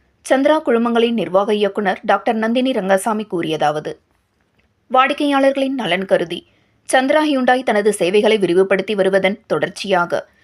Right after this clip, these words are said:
தற்பொழுது அவினாசி சாலை சின்னியம்பாளையம் பகுதியில் புதிய ஷோரூமை துவக்கியுள்ளதாக அவர் தெரிவித்தார். விழாவில் புதிய Hyundai கார் பதிவு செய்த வாடிக்கையாளர்களுக்கு கார் சாவி வழங்கப்பட்டது. இவ்விழாவில்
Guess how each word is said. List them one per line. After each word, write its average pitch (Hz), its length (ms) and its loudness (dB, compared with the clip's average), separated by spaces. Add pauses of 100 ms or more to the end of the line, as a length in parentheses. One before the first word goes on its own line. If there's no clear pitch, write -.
(340)
தற்பொழுது 262 500 2
அவினாசி 262 480 0
சாலை 269 380 -2 (100)
சின்னியம்பாளையம் 226 600 0
பகுதியில் 208 460 -2 (360)
புதிய 302 400 0
ஷோரூமை 240 460 0
துவக்கியுள்ளதாக 208 680 0
அவர் - 280 -2 (100)
தெரிவித்தார். - 420 -8 (800)
விழாவில் 277 500 2
புதிய 294 260 0
Hyundai 277 380 2
கார் 269 200 2
பதிவு 208 280 2
செய்த 220 260 0
வாடிக்கையாளர்களுக்கு 202 1000 0
கார் 240 240 0
சாவி 233 320 -4
வழங்கப்பட்டது. 160 580 -6 (640)
இவ்விழாவில் 277 640 0